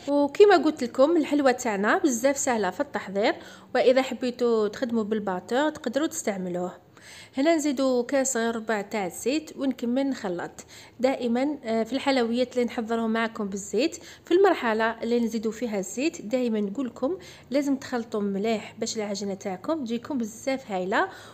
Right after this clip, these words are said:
ومن بعد ما تطيب الحلوة تاعكم ما تجيكمش ناشفة. هنا نزيدوا كاس تاع نشا وملعقة صغيرة خميرة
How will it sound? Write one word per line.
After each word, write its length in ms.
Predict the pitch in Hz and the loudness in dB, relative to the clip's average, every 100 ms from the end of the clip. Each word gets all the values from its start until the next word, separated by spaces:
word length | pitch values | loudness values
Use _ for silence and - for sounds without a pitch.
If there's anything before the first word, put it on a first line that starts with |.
| - 226 | -8 -2
ومن 220 | 226 349 | 0 2
بعد 260 | 349 294 | 4 4
ما 60 | 262 | 2
تطيب 260 | 247 247 214 | 0 -4 -6
الحلوة 300 | - 262 233 | -4 -2 -2
تاعكم 480 | 240 214 254 339 - 240 | -4 -4 -2 -4 -2 -2
ما 100 | 233 | 0
تجيكمش 520 | 233 220 349 330 220 | 0 -4 -2 -2 -2
ناشفة. 400 | 185 - - 170 - - 240 | -2 -2 -6 -10 -16 -6 2
هنا 140 | 254 | 4
نزيدوا 280 | 240 233 220 | 4 2 0
كاس 300 | 254 330 - | 0 0 0
تاع 180 | 247 208 | 0 0
نشا 400 | 196 - 220 339 - - - | -2 -2 -4 -4 -10 -20 -2
وملعقة 480 | 226 247 269 247 240 | 2 4 2 0 -2
صغيرة 580 | 220 220 220 214 196 - | -2 -2 -2 0 -2 -4
خميرة 500 | - 214 254 240 | -4 0 2 0